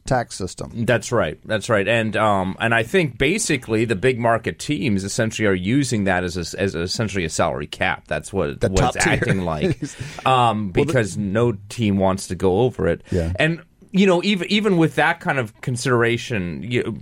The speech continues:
Speaker 2: you know, kind of noting that kind of consideration, the other consideration is Craig Kimbrell has had a wonderful career, but he, at least over the second half of the season, looked to kind of be slipping a bit.
Speaker 1: Okay.
Speaker 2: And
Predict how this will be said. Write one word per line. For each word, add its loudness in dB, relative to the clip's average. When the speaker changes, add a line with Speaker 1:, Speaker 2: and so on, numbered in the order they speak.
Speaker 2:
you 0
know, 2
kind 0
of -2
noting 2
that 0
kind -2
of -6
consideration, -2
the 2
other 0
consideration -2
is -2
Craig 0
Kimbrell 2
has 0
had 0
a -4
wonderful -2
career, 0
but 0
he, -4
at 0
least 2
over 2
the -4
second -2
half 0
of -12
the -4
season, -4
looked -2
to -2
kind 0
of -4
be -4
slipping -2
a 2
bit. 0
Speaker 1:
Okay. 0
Speaker 2:
And 2